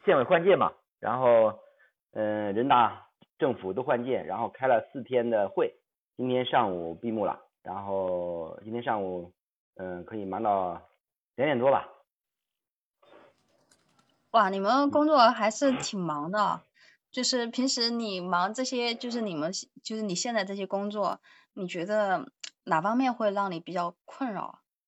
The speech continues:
Speaker 1: 嗯，困扰，呃，哪方面能让我困扰？我感觉啊，其实这个工作吧，有时候，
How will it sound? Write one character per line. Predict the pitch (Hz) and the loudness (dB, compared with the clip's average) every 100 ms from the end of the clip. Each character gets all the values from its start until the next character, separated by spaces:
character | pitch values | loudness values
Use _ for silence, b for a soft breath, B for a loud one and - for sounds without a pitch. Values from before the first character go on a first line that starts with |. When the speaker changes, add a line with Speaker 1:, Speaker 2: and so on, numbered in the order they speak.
| _ _ _ _ _ _ _ _ _ _ _ _ _ _ _ _ _ _ _ _ _ _ _ _ _ _ _ _ - | _ _ _ _ _ _ _ _ _ _ _ _ _ _ _ _ _ _ _ _ _ _ _ _ _ _ _ _ -10
Speaker 1:
嗯， | 113 104 92 85 82 82 - | -8 -6 -6 -8 -12 -14 -16
困 | - 262 175 | -6 -2 0
扰， | 95 50 50 - - _ _ _ _ _ _ _ _ _ _ B B B - | 0 -4 -10 -16 -20 _ _ _ _ _ _ _ _ _ _ B B B -4
呃， | 120 113 107 | 4 4 4
哪 | 104 | 0
方 | - 202 | 0 0
面 | 214 131 104 92 95 | 0 -2 -6 -12 -14
能 | 120 | -10
让 | 165 139 | -8 -8
我 | 82 | -10
困 | - 196 | -10 -8
扰？ | 104 - _ _ b b b _ - - - - - - _ _ _ - | -6 -8 _ _ b b b _ -20 -20 -20 -20 -20 -20 _ _ _ -4
我 | 190 | 4
感 | 160 101 | 4 4
觉 | 107 | 6
啊， | 143 113 | 6 4
其 | - | 0
实 | 233 - 170 190 185 170 139 123 110 90 82 - - | -6 2 6 8 8 8 6 4 2 -2 -6 -16 -12
这 | 196 | -2
个 | 180 | -2
工 | 156 285 | 2 2
作 | 294 320 | 4 2
吧， | 185 - 71 | 2 -2 -4
有 | 92 | -12
时 | - 117 | -12 -12
候， | 117 139 107 98 87 82 | 0 2 4 2 0 -6